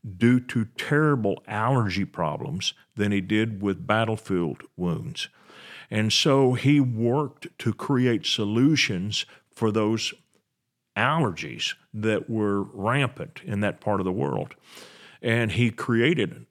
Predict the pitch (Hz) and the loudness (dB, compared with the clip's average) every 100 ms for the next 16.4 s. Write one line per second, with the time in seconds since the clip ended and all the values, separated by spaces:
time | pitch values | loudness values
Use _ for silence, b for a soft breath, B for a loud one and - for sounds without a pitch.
0 | - 107 98 117 107 - 104 90 - 147 | -4 -2 -2 -4 -4 -2 -2 -2 0 2
1 | 143 131 113 - 104 104 127 180 120 95 | 4 2 0 -4 -4 0 2 2 2 -2
2 | 82 107 202 160 - - B B B B | -2 -4 -4 -6 -10 -20 B B B B
3 | B _ 143 131 113 135 - 104 110 147 | B _ 2 2 2 0 -2 -2 2 2
4 | 202 226 - - - 185 131 87 95 113 | 2 -4 -10 -6 2 4 4 2 -2 -4
5 | - 131 123 120 - - 120 135 117 69 | -6 0 2 2 0 -2 -2 0 0 -2
6 | - - b b b b - 127 113 117 | -8 -12 b b b b 2 2 4 2
7 | 113 143 156 147 160 - 139 156 170 - | 2 2 2 2 2 0 0 2 2 2
8 | 101 90 80 - - 60 57 - - - | 0 0 -2 -6 -8 -6 -4 -4 -4 -6
9 | 107 107 110 - 120 123 107 117 110 104 | -4 -2 -4 -2 0 0 0 0 -2 -2
10 | 98 101 110 131 - 101 107 107 101 120 | -2 0 2 0 0 -2 -4 -4 0 0
11 | 143 - 104 101 110 - 101 101 104 104 | 2 2 2 2 0 -4 -4 -2 -2 -2
12 | 127 143 117 143 127 156 214 170 120 B | 0 0 0 0 0 -2 -2 -4 -6 B
13 | B B B 135 151 165 156 185 - 190 | B B B -2 0 0 2 2 0 0
14 | 185 196 180 - 190 214 214 - 123 - | 0 0 -2 -2 -2 0 0 0 -2 0
15 | 156 180 175 170 165 139 165 170 151 135 | 0 0 0 -2 0 2 2 2 -2 -2
16 | 170 196 135 - | 0 2 0 -2